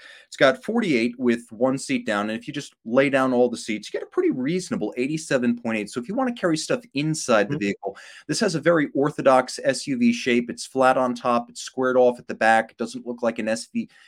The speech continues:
Speaker 1: you know, an S U V coupe. Uh, it really is a good big box for carrying things when you
Speaker 2: Yeah.
Speaker 1: don't wanna tow and you don't wanna throw it on a roof rack.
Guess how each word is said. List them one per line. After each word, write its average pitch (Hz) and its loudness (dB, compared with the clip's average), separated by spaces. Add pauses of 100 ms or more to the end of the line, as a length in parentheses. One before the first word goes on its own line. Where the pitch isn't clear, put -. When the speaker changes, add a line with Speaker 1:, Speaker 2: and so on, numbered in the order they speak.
Speaker 1:
you 110 -6
know, 104 -2
an 113 0
S 117 -2
U 120 0
V 107 -4
coupe. 117 -2 (100)
Uh, 113 -4
it 160 -4
really 175 2
is 135 -6
a 120 -8
good 135 -4
big 120 -2
box 107 2
for 104 -6
carrying 107 0
things 101 -6 (280)
when 120 4
you 127 2
Speaker 2:
Yeah. 113 0
Speaker 1:
don't 123 -4
wanna 113 0
tow 165 4 (240)
and 123 2
you 131 4
don't 127 2
wanna 120 2
throw 120 0
it 117 -2
on 107 0
a 98 -4
roof 117 -2
rack. 78 -10